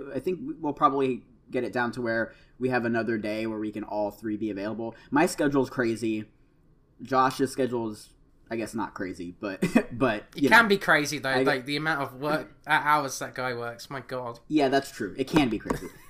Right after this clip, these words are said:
Speaker 1: And then,
Speaker 2: <laughs>
Speaker 1: and then you just got this new job, so you're adjusting to that. So,
Speaker 2: Yeah.
Speaker 1: thanks, everybody, for your patience.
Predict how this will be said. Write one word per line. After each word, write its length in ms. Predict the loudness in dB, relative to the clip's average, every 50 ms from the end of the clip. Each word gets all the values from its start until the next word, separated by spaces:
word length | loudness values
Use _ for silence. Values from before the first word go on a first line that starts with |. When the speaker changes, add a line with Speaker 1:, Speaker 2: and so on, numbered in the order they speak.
| -6 0
Speaker 1:
And 160 | 2 4 6 8
then, 300 | 8 8 6 4 4 2
Speaker 2:
<laughs> 40 | 2
Speaker 1:
and 140 | 2 2 4
then 100 | 6 6
you 120 | 6 6
just 160 | 6 4 4
got 180 | 4 2 2 2
this 160 | -2 -4 -2
new 140 | -4 -4 -2
job, 340 | 2 4 6 6 6 4 2
so 120 | 0 -4
you're 180 | -4 -4 -4 -6
adjusting 340 | -6 -8 -10 -10 -12 -12
to 80 | -10 -6
that. 240 | -4 -2 -2 -4 -4 -8 -20 -20 -10
So, 760 | -2 2 2 4 4 4 2 2 0 0 0 0 -2 -2 -2 -2
Speaker 2:
Yeah. 140 | -2 -4 -4 -6 -12 -14 -4
Speaker 1:
thanks, 260 | -2 0 0 0 0 0
everybody, 340 | 2 2 2 4 4 2
for 120 | 2 2 2
your 80 | 2 2
patience. 400 | 4 2 2 4 2 2 2